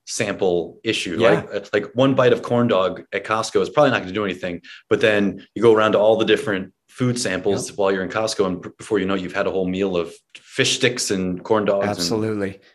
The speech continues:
Speaker 1: salt
Speaker 2: Absolutely.
Speaker 1: pretzels.
Speaker 2: And, you know, there's so many different scenarios that you can walk through. You go to any kind of party and there's just, like, a buffet out there, and it's like,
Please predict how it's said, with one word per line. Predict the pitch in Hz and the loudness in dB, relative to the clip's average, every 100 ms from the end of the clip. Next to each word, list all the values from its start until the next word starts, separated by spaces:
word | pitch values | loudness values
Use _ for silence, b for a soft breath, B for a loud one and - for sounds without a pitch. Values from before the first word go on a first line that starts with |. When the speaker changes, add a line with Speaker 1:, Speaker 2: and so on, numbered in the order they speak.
| b | b
Speaker 1:
salt | - 110 | -6 -2
Speaker 2:
Absolutely. | 147 - 165 165 143 113 | 0 2 4 4 4 2
Speaker 1:
pretzels. | 110 | 0
Speaker 2:
And, | 117 | 0
you | 147 | 2
know, | 135 | 2
there's | 123 123 | 0 -2
so | - 156 185 | 0 0 0
many | 196 127 | 0 -2
different | 104 123 131 117 | -2 -4 -2 -2
scenarios | - 101 87 104 120 98 87 90 - | -2 -2 -2 0 0 0 -2 -4 -2
that | 92 | -2
you | 104 | -2
can | 104 90 | -4 -2
walk | 87 95 - | 0 0 -2
through. | - 143 127 87 | -2 2 2 2
You | 87 98 | 0 0
go | 107 | 0
to | 101 | 0
any | 92 104 101 | 0 -2 -4
kind | 110 104 | -2 -4
of | 107 | -4
party | - 127 143 110 | 0 2 2 0
and | 95 | -2
there's | 87 90 | -2 -4
just, | - 95 | -6 -4
like, | 95 107 | -4 -4
a | |
buffet | 95 101 95 127 143 107 | -2 -2 0 0 2 2
out | 87 80 | 0 -4
there, | 95 87 | -4 -4
and | 90 | -4
it's | 80 92 | -6 -4
like, | 101 | -4